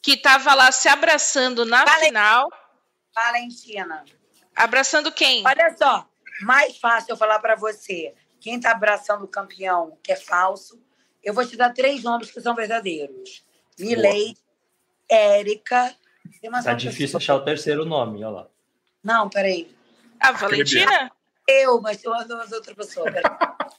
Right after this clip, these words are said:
Speaker 2: Milei de Érica.
Speaker 4: Milei de
Speaker 2: Bom,
Speaker 4: Érica. Duas
Speaker 2: não,
Speaker 4: pessoas
Speaker 2: pô,
Speaker 4: que
Speaker 2: vocês
Speaker 4: eram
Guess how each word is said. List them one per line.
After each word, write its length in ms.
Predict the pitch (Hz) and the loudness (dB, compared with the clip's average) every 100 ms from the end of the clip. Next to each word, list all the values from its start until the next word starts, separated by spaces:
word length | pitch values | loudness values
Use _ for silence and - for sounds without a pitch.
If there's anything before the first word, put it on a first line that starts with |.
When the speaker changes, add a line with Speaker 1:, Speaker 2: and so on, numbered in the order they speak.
| _ - 466 466 587 - 554 587 - 554 - 571 - 622 508 _ _ - 247 | _ -2 0 4 4 4 2 0 2 -2 0 -4 -4 -10 -10 _ _ -6 0
Speaker 2:
Milei 280 | 269 277 262 | 2 2 0
de 120 | 277 | 0
Érica. 640 | 233 175 165 - 143 143 _ _ _ _ _ _ _ | 2 0 -6 -12 -18 -18 _ _ _ _ _ _ _
Speaker 4:
Milei 280 | 151 127 135 | -2 2 2
de 80 | 135 | 2
Speaker 2:
Bom, 60 | |
Speaker 4:
Érica. 380 | 110 95 - 87 | -2 -2 -14 -20
Duas 240 | 120 139 170 | -6 -4 0
Speaker 2:
não, 100 | 339 | 0
Speaker 4:
pessoas 380 | - - 135 - | -2 -6 0 2
Speaker 2:
pô, 140 | 240 | 2
Speaker 4:
que 40 | |
Speaker 2:
vocês 160 | 247 - | -2 -6
Speaker 4:
eram 160 | 302 | -10